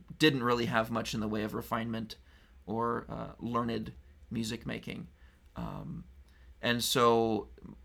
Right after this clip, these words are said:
my, my goal, uh, w-, one of my goals in, in this has been to continue that, uh, vision to, to have Park Street, uh, utilize music from, from all, from all of,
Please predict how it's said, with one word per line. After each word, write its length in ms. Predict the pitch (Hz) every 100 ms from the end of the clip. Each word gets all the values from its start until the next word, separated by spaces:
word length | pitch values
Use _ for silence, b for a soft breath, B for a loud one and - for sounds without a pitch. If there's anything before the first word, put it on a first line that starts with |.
| - - -
my, 520 | 123 127 127 131 123
my 320 | 127 127 127 131
goal, 580 | 123 120 117 113 107 - b b b b - - -
uh, 180 | - -
w-, 220 | - 127
one 200 | 131 139
of 60 | 131
my 140 | 120
goals 360 | 117 117 113 110
in, 240 | 117 113 110
in 180 | 117
this 180 | 113 110
has 160 | - 110
been 220 | 113 113
to 220 | - 113
continue 520 | - 113 - 127 123
that, 400 | 113 117 117 - - - - - -
uh, 220 | - - - - - - - - -
vision 480 | 123 143 120 120 107
to, 240 | - 117
to 180 | - 120
have 260 | 117 113 110
Park 220 | 123 117
Street, 380 | - 127 117 - B B B B B -
uh, 360 | 113 117 135 156 - - -
utilize 760 | - 135 135 123 120 117 110 - -
music 420 | 127 131 120 113
from, 440 | - 131 110 107 - -
from 240 | - 117
all, 220 | 113 - -
from 240 | - 120
all 260 | 120 120 117
of, 240 | 113 -